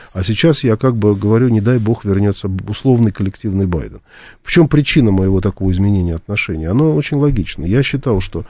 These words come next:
нам было очень выгодно, когда коллективный Запад существовал, и когда Америка сдерживала вот эту вот Европу, когда не давала возможности этой Европе проявиться.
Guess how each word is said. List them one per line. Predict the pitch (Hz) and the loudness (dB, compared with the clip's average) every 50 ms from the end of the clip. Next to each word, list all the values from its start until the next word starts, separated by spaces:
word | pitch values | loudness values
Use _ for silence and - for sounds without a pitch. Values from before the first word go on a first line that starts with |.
| - - - - - - _ _ _ _ - | -18 -20 -20 -20 -20 -20 _ _ _ _ -4
нам | 120 117 117 139 139 127 | 2 4 4 6 6 6
было | 123 123 117 113 | 4 4 4 4
очень | 107 - - 110 | 2 0 -2 -4
выгодно, | 107 107 147 208 190 196 165 139 113 104 | 0 2 2 4 4 2 0 0 -2 0
когда | - 101 95 98 98 101 104 95 | 0 0 -2 0 2 0 0 0
коллективный | - 110 101 101 - - 113 98 95 98 95 | 0 -4 -4 -4 -6 -6 -4 -2 0 0 2
Запад | 95 95 87 - 85 - | 2 0 0 -2 -6 -14
существовал, | - 87 - - - 110 117 147 196 190 170 | -14 -14 -14 -10 -4 -2 0 2 2 2 0
и | 131 | 0
когда | - 98 95 107 107 | -2 -2 0 0 2
Америка | 98 104 127 147 147 131 - 101 | 2 4 4 4 2 2 0 -2
сдерживала | 95 98 98 107 120 120 120 113 110 95 90 87 87 | -2 0 2 4 4 4 4 2 0 0 0 0 -2
вот | 80 80 - - | -4 -6 -8 -8
эту | 101 95 - | -10 -8 -6
вот | 98 82 80 - - | -6 -6 -6 -8 -8
Европу, | 90 82 80 71 - - - - - | -10 -8 -8 -8 -10 -10 -14 -16 -18
когда | - - 87 87 98 | -12 -8 -4 -2 0
не | 104 107 | 0 2
давала | 101 98 101 101 120 120 110 | 2 2 2 2 4 2 2
возможности | 98 92 90 92 98 104 107 104 95 - - - | 2 0 0 0 -2 -4 -4 -6 -10 -12 -12 -12
этой | 90 - 90 | -10 -8 -6
Европе | 87 82 90 90 - 87 | -6 -4 -4 -6 -8 -10
проявиться. | - - 90 85 80 73 - - _ - - | -12 -8 -8 -6 -6 -8 -10 -14 _ -20 -20